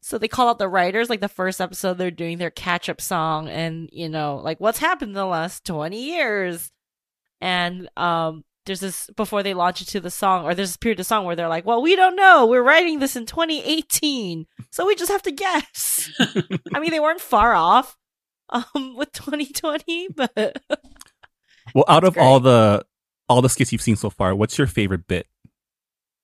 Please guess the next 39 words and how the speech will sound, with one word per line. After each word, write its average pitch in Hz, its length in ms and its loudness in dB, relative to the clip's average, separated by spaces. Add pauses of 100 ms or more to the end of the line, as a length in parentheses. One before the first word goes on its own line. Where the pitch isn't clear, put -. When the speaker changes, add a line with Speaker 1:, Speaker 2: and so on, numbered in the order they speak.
(460)
Speaker 1:
I 190 400 -2
love 190 340 0
the 240 100 -4
songs. 151 880 -10 (580)
I, 165 840 -6 (200)
uh, 160 400 0
used 190 320 -4
to 539 120 0
find 359 200 -6
Pinky 269 300 -12
and 233 120 -10
the 202 80 -2
Brain 156 440 -8
annoying, 320 920 -12
but, 156 300 -4 (140)
um, 151 440 -8 (120)
Speaker 2:
<laughs> - 120 -20
Speaker 1:
it, 190 380 -12
it's - 180 -10
quite 233 280 -2
delightful 196 480 -2
now. 285 120 -8
'Cause - 140 -8
I 349 40 2
just, 392 240 -6 (300)
like, 320 100 -8
as 320 80 -2
a 320 40 -6
child, 277 360 -4
I 320 80 2
didn't 285 220 -4
understand 277 420 -8
why 285 200 -4
the 240 140 -2
Brain 220 400 -6
was 262 120 -6
so 233 220 -6
mean. 196 720 -12 (180)
Like, 302 160 0